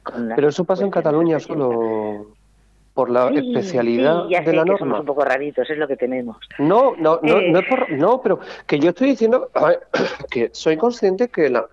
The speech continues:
Speaker 2: de las mejores regulaciones, y quizás Val-, Valencia con el
Speaker 1: Se ha quedado
Speaker 2: nuevo
Speaker 1: un poco obsoleta, no nos
Speaker 2: proyecto,
Speaker 1: engañemos, pero sí, teníamos
Speaker 2: sí.
Speaker 1: una buena regulación.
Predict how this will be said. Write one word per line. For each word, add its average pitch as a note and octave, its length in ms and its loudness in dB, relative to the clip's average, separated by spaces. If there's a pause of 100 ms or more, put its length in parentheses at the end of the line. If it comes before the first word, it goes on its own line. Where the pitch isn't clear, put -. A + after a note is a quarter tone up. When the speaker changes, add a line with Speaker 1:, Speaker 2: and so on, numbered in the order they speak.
(140)
Speaker 2:
de B2 160 0
las G2+ 200 -2
mejores C#3 360 -2
regulaciones, F#3+ 680 0 (440)
y A2+ 100 -6
quizás C3 360 -2
Val-, D#3 220 0
Valencia C3+ 680 -2
con B2+ 200 -2
el A#2 80 2
Speaker 1:
Se - 20 2
ha A3 60 2
quedado D3 220 4
Speaker 2:
nuevo - 120 2
Speaker 1:
un B3+ 80 -2
poco A3 280 0
obsoleta, C#3+ 500 -2
no B2 80 -4
nos D#3+ 80 2
Speaker 2:
proyecto, D3+ 280 2
Speaker 1:
engañemos, A2+ 400 -2
pero G#2 180 -4
sí, A#2+ 160 -6
teníamos A#2+ 300 -4
Speaker 2:
sí. E3+ 120 2
Speaker 1:
una A#2+ 120 2
buena A#2 220 -4
regulación. C#2+ 640 -8